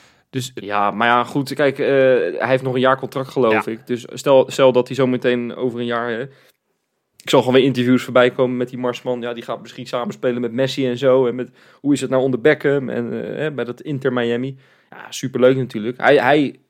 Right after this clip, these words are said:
Speaker 2: zal daar wel gezetteld zijn. Maar ja, aan de andere kant, als je niet speelt
Speaker 1: Ja.
Speaker 2: Ja, eh, maar ja, goed, wie zegt dat je bij Feyenoord gaat spelen als Bijlo dus nu wel een keertje lang fit blijft? Hij is al meer dan een half jaar fit, hè? Ik bedoel,
Speaker 1: Ja,
Speaker 2: mensen
Speaker 1: ja.
Speaker 2: doen net of hij elke week, eh, drie keer geblesseerd raakt. Is niet zo.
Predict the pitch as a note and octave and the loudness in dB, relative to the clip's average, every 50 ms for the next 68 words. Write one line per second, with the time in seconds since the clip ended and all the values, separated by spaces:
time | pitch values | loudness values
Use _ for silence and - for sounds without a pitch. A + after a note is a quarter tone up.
0 | _ _ - E3+ - D3 D#3 D3 C#3+ C#3 C3 C3+ C3 B2 - - - G3+ G3+ G3+ | _ _ -12 -10 -4 0 2 4 4 4 6 4 4 2 0 -2 -2 -2 0 0
1 | F3 C3+ - - G#2+ G#2+ C3 C#3+ D#3 C#3 B2+ B2+ D3 E3 D#3 C3+ B2+ - B2+ A#2 | -4 -6 -6 -6 -6 -6 -4 -4 -4 -2 -2 -2 -2 -4 -4 -6 -6 -4 -2 -2
2 | A#2+ - C#3 C3 C#3 C#3 B2+ A#2 - - - F3+ D3 A#2+ B2+ C#3+ - - A2 B2 | -2 -2 -6 -6 -6 -6 -8 -8 -8 -2 2 2 4 4 2 0 -2 -4 -4 -4
3 | B2 - _ _ _ _ _ _ - C3+ B2+ A2+ A2+ - - - C3 C3 B2 B2 | -4 -6 _ _ _ _ _ _ -6 -4 -4 -4 -4 -8 -10 -6 -4 -2 -2 -2
4 | G#2+ - - - D#3 D#3 C#3+ B2+ - - D#3+ D#3 G3 F3+ - G3+ - - E3 - | -2 -4 -4 -2 0 0 0 0 -2 -6 -8 -6 -6 -2 -2 -2 0 -2 -4 -4
5 | F3 D#3+ E3+ G3 A#3+ C4 A#3+ B3 - - - - - F3 D3 C#3 C#3+ C#3 B2+ B2 | -4 -4 -2 -2 -2 -2 -4 -6 -10 -14 -6 0 2 2 4 4 2 0 2 4
6 | D#3+ E3+ E3+ D#3 D3+ D3 C#3 C#3 C#3+ C3 D3 D#3+ D3 D#3+ G3 A3 G#3+ F#3 - - | 4 4 4 4 2 0 0 -2 -2 -2 -2 -2 0 0 0 0 0 -2 -2 -2
7 | D#3+ C#3 - C#3 B2 A#2 - _ _ _ _ _ _ _ - C3 D3+ D3+ C3+ B2+ | -4 -2 -2 -4 -6 -6 -8 _ _ _ _ _ _ _ 0 2 2 2 2 0
8 | - D3 A#2+ A2 B2+ A2 C3+ C#3 D3 D#3+ F#3 F3+ F3 D#3+ C#3+ C3 - - C3 C3+ | -2 -2 0 2 0 0 2 2 0 0 2 2 0 0 -2 -4 -10 -10 -8 0
9 | C#3+ E3+ G3 F#3+ F#3 E3+ D#3 E3 F3+ E3 - D3 C3+ C3+ - - D#3 - - B2 | 2 4 4 4 2 0 0 0 0 0 0 -2 -4 -2 -2 -2 -2 -2 -4 -6
10 | D3+ D3 C#3 C3 C#3+ C3+ C3 C#3 C#3+ - - G#2+ A#2 C3 C3+ C#3+ D3+ D3 - C#3 | -6 -6 -8 -8 -6 -6 -2 -2 -2 -2 -2 -2 -4 -6 -6 -6 -6 -8 -8 -12
11 | - - - C#3+ B2+ D#3+ D3+ C3+ - C3+ C#3+ C#3+ C#3 - D3 C3+ C3+ C3+ C3 B2 | -12 -8 -6 0 2 2 4 4 2 2 2 2 2 0 0 2 2 2 2 0
12 | A#2+ C3+ C#3+ C3+ D3 C3 C3 B2 B2 - - F3+ F3 E3+ D3+ A#2 A2 B2+ - - | -4 -8 -8 -8 -10 -10 -8 -8 -6 -4 -2 -2 -2 -2 -4 -4 -4 -4 -6 -8
13 | - E3+ E3 - C#3+ B2+ B2+ - B2 A2 A#2+ D#3 G3 | -8 -8 -8 -6 -8 -8 -4 -2 0 0 0 -2 -4